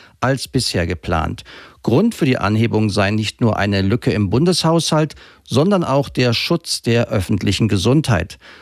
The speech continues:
Konkret soll der Tabaksteueranteil von aktuell rund vier Euro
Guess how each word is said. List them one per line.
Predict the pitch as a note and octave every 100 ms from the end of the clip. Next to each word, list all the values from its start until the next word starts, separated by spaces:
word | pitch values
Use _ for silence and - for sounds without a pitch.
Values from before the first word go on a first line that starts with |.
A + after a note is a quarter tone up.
| -
Konkret | - D3 C3+ C3+ A3 -
soll | - B2+ B2+
der | A#2 G#2+ G2
Tabaksteueranteil | - F3 E3+ A#2 - G#2+ G#2+ E2+ G#2+ - A2+ B2+
von | A#2 A#2+
aktuell | G#2+ A2 - C3 A2+ A#2
rund | A#2 G#2+ G#2
vier | F#2+ - G3 -
Euro | A2+ A2+ D3